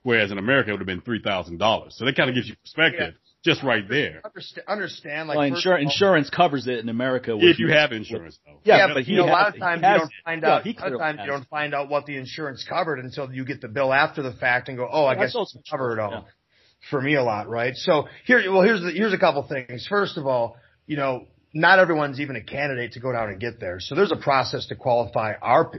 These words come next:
Speaker 2: our patients as much as, as they're, as they're qualifying us.
Speaker 3: Okay.
Speaker 2: You know what I'm saying? So not everyone's even a candidate to come down.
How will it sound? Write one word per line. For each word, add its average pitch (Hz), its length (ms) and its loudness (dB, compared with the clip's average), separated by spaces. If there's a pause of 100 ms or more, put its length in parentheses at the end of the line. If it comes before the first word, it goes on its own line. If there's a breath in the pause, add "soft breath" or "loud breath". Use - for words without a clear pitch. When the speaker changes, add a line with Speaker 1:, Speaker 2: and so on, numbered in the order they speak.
Speaker 2:
our 147 240 2
patients 110 540 -8
as 107 100 -10
much 113 280 -4
as, 95 320 -12
as 101 180 -8
they're, 113 300 -4
as 101 120 -8
they're 92 160 -2
qualifying 95 640 -2
us. - 440 -2 (480 loud breath)
Speaker 3:
Okay. 98 160 -12
Speaker 2:
You 123 80 2
know 127 60 6
what 117 80 4
I'm 104 80 -16
saying? 120 340 2
So 127 160 -2
not 135 160 6
everyone's 123 360 0
even 117 140 -6
a 98 60 -8
candidate 117 340 -8
to 98 60 -14
come 104 140 -12
down. 107 260 -4